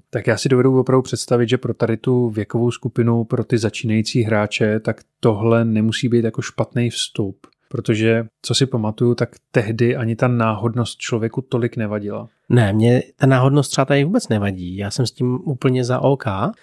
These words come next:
Speaker 2: ale teď je otázka, jestli Mini Rogue nebude u té mladé generace bojovat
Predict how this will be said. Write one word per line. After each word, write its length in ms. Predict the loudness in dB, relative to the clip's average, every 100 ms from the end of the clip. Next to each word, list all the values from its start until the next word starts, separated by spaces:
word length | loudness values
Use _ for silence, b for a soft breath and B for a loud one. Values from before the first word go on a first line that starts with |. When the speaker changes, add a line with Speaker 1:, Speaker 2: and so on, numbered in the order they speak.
| b b _
Speaker 2:
ale 500 | -2 2 2 2 0 -4 _ -12
teď 200 | -4 -2
je 80 |
otázka, 520 | 0 0 -2 -2 -4 -2
jestli 280 | -2 -2
Mini 240 | -2 2 2
Rogue 340 | 2 -2 -2 0
nebude 300 | 2 2 0
u 100 | -2
té 400 | -2 -2 0 0
mladé 340 | 2 2 2
generace 540 | 2 0 2 0 0 -4
bojovat 480 | 0 0 0 -2